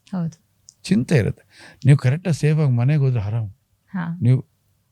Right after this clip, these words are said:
Speaker 2: ಟ್ರಾಫಿಕ್ ಜಾಮಲ್ಲಿ ಎಲ್ಲೋ ಸಿಗಾಕೊಂಡ್ರೆ,
Speaker 1: ಹ್ಮ್.
Speaker 2: "ಅಯ್ಯೋ, ಇನ್ನೂ ಬಂದಿಲ್ಲ ನನ್ ಮಗಳು."
Speaker 1: ಹ್ಮ್.
Speaker 2: ಬೇರೆ ಯಾರೋ ಈ,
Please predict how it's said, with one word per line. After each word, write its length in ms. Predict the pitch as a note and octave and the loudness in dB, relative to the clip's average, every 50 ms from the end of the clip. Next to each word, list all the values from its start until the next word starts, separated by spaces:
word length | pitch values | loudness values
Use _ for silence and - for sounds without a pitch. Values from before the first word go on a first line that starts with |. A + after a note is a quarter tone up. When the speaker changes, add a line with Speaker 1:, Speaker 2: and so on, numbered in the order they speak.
| _ _ _ _ _ _ _ _ - - | _ _ _ _ _ _ _ _ -12 -4
Speaker 2:
ಟ್ರಾಫಿಕ್ 340 | - C3 C#3+ D3+ D3 F#3 D#3+ | -2 0 0 0 0 0 0
ಜಾಮಲ್ಲಿ 320 | D3 D#3+ D3+ D#3 D3 C3 | 0 2 2 2 2 2
ಎಲ್ಲೋ 120 | B2+ C#3+ C#3+ | 2 0 0
ಸಿಗಾಕೊಂಡ್ರೆ, 680 | - - B2 B2+ B2+ - B2+ A#2 A2 G2 G#2 G2+ A2 | 0 0 0 -2 -2 -2 -2 -2 -2 -4 -4 -6 -6
Speaker 1:
ಹ್ಮ್. 440 | B2+ G3+ G3+ G3+ F#3 F3 E3+ E3 D#3+ - | -6 -4 -4 -4 -4 -4 -6 -8 -4 -2
Speaker 2:
"ಅಯ್ಯೋ, 180 | C#3 F3 G#3+ | -2 0 2
ಇನ್ನೂ 200 | G3 F3 E3+ F3 | 2 2 2 2
ಬಂದಿಲ್ಲ 360 | D#3+ C#3+ C#3 C3+ B2+ B2 A#2 G#2 | 2 2 2 2 2 2 0 -2
ನನ್ 220 | F#2 F2+ F2 F2 | -2 -4 -6 -8
ಮಗಳು." 180 | F2 F2 F2+ F2 | -8 -8 -6 -4
Speaker 1:
ಹ್ಮ್. 460 | G3+ G3+ G3 F#3 F3+ F3 F3 E3+ E3 _ _ - - | -2 -2 0 0 0 -2 -2 -6 -8 _ _ -6 -4
Speaker 2:
ಬೇರೆ 220 | A2+ D#3 E3+ F#3 | -2 0 0 2
ಯಾರೋ 300 | F#3 F3+ F3+ F#3+ G3+ G3+ | 2 2 2 2 2 2
ಈ, 300 | G3+ F#3+ F3 F3+ F3+ C#3+ | 2 2 2 2 0 0